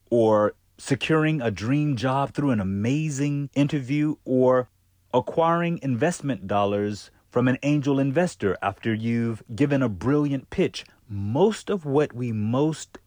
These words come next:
desire is acquired through effective communication.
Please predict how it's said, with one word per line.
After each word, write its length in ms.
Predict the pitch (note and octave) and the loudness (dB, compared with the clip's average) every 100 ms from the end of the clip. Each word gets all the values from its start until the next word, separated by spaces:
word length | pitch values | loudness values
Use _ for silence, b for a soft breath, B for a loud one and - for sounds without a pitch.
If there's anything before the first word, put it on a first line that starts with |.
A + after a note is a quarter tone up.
| G#2 | -4
desire 760 | A#2+ G#2 B2 B2 F2 D#2+ D#2+ _ _ | -2 0 0 2 0 -2 -8 _ _
is 160 | A2+ G2 | -4 0
acquired 520 | G#2 - B2 F#2 F2+ | 0 2 2 2 0
through 140 | G#2 F#2+ | -4 -6
effective 420 | F2+ G#2+ - F#2 | -4 -4 -4 -6
communication. 720 | G2+ F#2+ F2+ A2 G2 E2 | -4 -4 -4 -4 -4 -8